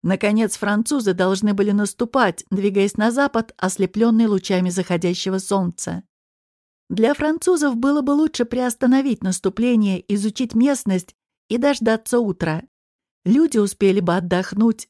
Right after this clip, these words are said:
земля подсохнуть, а утреннее солнце слепило бы англичан. Филипп попытался сделать все именно так,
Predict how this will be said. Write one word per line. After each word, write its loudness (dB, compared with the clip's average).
земля 2
подсохнуть, -2
а 0
утреннее 2
солнце 0
слепило 0
бы 0
англичан. -2
Филипп 0
попытался -2
сделать 0
все -4
именно 4
так, 0